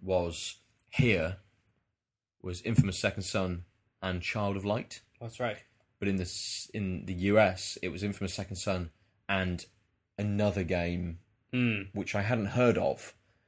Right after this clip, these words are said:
Speaker 1: I've, I've played Child of Light, and I'd
Speaker 2: Yeah.
Speaker 1: have much preferred that. I think, ob-, obviously, having already played one of the offerings that I was
Speaker 2: Yeah.
Speaker 1: going to get, would have preferred the other game. But I, I don't know why they change
Speaker 2: Ah,
Speaker 1: games, whether it's to do with,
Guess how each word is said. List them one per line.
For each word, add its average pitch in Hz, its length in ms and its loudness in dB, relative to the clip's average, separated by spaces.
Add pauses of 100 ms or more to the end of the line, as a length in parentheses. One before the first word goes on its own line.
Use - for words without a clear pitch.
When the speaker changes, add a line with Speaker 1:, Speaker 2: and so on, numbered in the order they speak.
(280)
Speaker 1:
I've, 110 240 0
I've 107 180 0
played 98 200 0
Child 82 220 -2
of 85 40 -10
Light, 90 200 0
and 98 80 -4
I'd 98 40 2
Speaker 2:
Yeah. 98 60 2
Speaker 1:
have 98 80 -2
much 110 200 -2
preferred 95 560 0
that. 90 240 -2
I 92 80 -4
think, - 160 -8
ob-, 101 260 -4 (100)
obviously, - 680 -8 (260)
having 87 180 -8
already 85 260 -4
played 87 360 -4
one 85 100 -6
of 82 100 -8
the 85 120 -4
offerings 85 380 -8
that - 100 -8
I 87 60 -4
was 107 100 -2
Speaker 2:
Yeah. - 40 -8
Speaker 1:
going 87 180 -6
to - 80 -14
get, 95 280 -2 (320)
would 135 120 -4
have 90 80 -6
preferred 90 380 0
the 90 100 0
other 87 140 0
game. 95 280 2 (760)
But - 240 -2 (680)
I, 104 200 -8
I 104 120 -6
don't - 160 -6
know - 80 -4
why 90 320 2
they 90 140 -6
change 82 600 -8 (480)
Speaker 2:
Ah, 104 220 0
Speaker 1:
games, 95 200 -4
whether 98 140 -2
it's - 140 -6
to - 160 -10
do 90 220 0
with, 85 340 -4